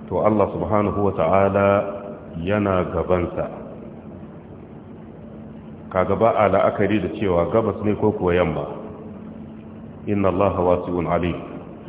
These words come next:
Akhrajahu at-Tirmidhi. Al-Imam at-Tirmidhi ya fitar da wannan hadisi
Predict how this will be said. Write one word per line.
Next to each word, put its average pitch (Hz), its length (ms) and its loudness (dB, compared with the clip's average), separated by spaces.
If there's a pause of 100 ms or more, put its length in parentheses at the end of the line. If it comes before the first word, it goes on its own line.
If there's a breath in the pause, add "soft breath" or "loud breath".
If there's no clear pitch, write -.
(200 loud breath)
Akhrajahu 107 720 6
at-Tirmidhi. 90 720 2
Al-Imam 107 460 4
at-Tirmidhi 110 500 2
ya 110 80 4
fitar 110 280 2
da 95 80 2
wannan 104 300 4
hadisi 104 760 0